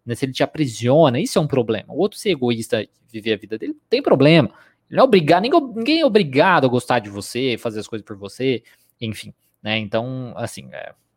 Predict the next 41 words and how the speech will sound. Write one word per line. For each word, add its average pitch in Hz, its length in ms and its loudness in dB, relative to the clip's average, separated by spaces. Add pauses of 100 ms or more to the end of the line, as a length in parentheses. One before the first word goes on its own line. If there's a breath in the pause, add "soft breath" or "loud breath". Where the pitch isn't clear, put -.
aí 117 200 2
se 156 120 2
a 143 40 2
mãe 156 140 4
faz 143 220 2
a 127 60 0
função 131 280 -2
de 123 140 -2
mãe, 123 360 0 (400 soft breath)
e 113 120 -8
ok, 151 440 0
às 117 200 -2
vezes 117 120 -8
a 135 60 -2
mãe 131 140 -4
não 135 80 -8
faz 131 160 0
exatamente 123 500 -2
o - 20 -20
que 127 100 -6
você 110 440 2
quer, - 460 2 (180)
não 107 80 -20
quer 101 140 -8
dizer 113 140 -8
que 143 80 -8
a 127 60 -6
mãe 110 180 -10
é 110 40 -6
ruim, 120 340 -6 (480 soft breath)
né? - 140 -20
Então 107 260 -10
é 117 60 -8
uma 117 140 -12
coisa 135 200 -6
muito 170 220 -2
assim, 277 160 -2
avali-, 143 500 2
avaliar 123 600 2
muito 185 180 2
bem 131 240 2